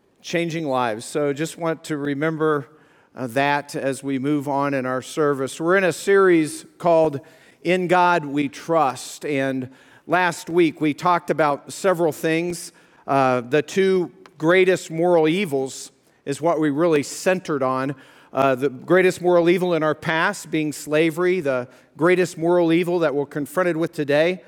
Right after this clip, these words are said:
in our country would be abortion. And so, um, the reason that I do that, I know some people might be thinking, "Well, wh-, why are we talking about this or that?" Well, because our country, uh, people in our country are saying that our country is racist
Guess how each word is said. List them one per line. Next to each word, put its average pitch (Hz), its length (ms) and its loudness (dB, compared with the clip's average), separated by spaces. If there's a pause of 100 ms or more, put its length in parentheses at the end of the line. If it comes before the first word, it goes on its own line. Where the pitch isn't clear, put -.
(240)
in 135 140 -2
our 160 180 2
country 175 600 -6
would 131 160 -4
be 151 320 0 (160)
abortion. 156 760 -2
And 131 220 -6
so, 147 420 -2 (320)
um, 135 360 -2
the 160 100 0
reason 247 400 2
that 214 160 4
I 175 160 2
do 208 300 -4
that, 131 440 -2
I 160 260 -6
know 180 200 -2
some 180 240 -6
people 165 260 -4
might 165 260 -2
be 151 120 -4
thinking, 160 460 -4
"Well, 143 120 -2
wh-, 143 240 -4
why 156 140 -2
are 185 40 -2
we 180 120 -2
talking 165 240 -6
about 156 180 -4
this 165 240 -8
or 147 60 -8
that?" 143 360 -4 (540)
Well, 165 340 -2 (140)
because 196 640 -2 (260)
our 170 160 2
country, 165 760 -4 (960)
uh, 131 240 -4
people 202 400 -6
in 226 80 0
our 226 120 0
country 165 440 -4
are 160 100 0
saying 170 360 -4
that 165 120 0
our 156 140 0
country 180 560 -4
is 147 240 -6
racist 147 840 -4